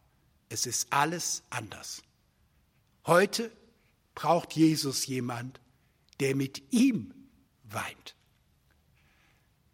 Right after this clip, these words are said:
Als er am Kreuz hing, haben es ja auch die anderen Frauen wahrgenommen.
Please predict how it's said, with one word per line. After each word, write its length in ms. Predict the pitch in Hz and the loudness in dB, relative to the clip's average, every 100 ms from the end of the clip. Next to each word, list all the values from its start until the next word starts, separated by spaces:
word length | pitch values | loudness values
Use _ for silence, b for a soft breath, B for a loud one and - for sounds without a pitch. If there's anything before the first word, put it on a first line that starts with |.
| _ - | _ 10
Als 220 | 208 220 | 10 10
er 140 | 208 | 2
am 100 | 185 | 2
Kreuz 480 | - - 285 320 - | 2 4 6 6 6
hing, 300 | 240 170 101 - _ _ _ _ _ _ _ _ _ | 6 2 -2 -14 _ _ _ _ _ _ _ _ _
haben 240 | - 180 180 | 6 6 6
es 120 | - | -2
ja 100 | 170 | -2
auch 100 | 165 | -2
die 200 | 185 196 | -4 0
anderen 360 | 190 208 151 117 | 2 2 0 -2
Frauen 440 | - 120 117 113 | -6 -6 -6 -6
wahrgenommen. 580 | 117 113 110 110 92 | -8 -8 -10 -12 -14